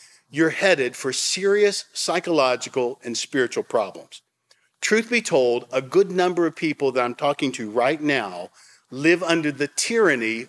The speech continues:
of an overactive conscience. It's a badgering voice within you that runs you down and runs your self-esteem down all the time. It, it, it nags you. It tells you, "You call that acceptable?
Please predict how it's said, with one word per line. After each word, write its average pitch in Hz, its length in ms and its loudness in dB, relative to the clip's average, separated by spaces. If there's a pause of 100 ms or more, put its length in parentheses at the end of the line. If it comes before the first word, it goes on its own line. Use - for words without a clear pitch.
of 135 140 0
an 143 100 -4 (100)
overactive 151 720 0
conscience. - 680 -6 (580)
It's 170 280 2
a 151 100 0
badgering 196 640 2
voice 139 420 0
within 160 440 2
you 95 220 -6
that 127 180 -4
runs 139 480 -2
you 214 220 0
down 139 400 2
and 135 140 -2
runs 160 220 0
your 196 100 0
self-esteem 160 800 2
down 117 400 0 (380)
all 160 200 6
the 143 100 2
time. 120 380 -2 (340)
It, 190 160 6
it, 202 400 2
it 180 60 4
nags 196 360 2
you. 139 120 0
It 147 100 -4
tells 202 300 2
you, 156 220 2 (280)
"You 202 140 0
call 233 300 4
that 247 180 6
acceptable? 214 760 0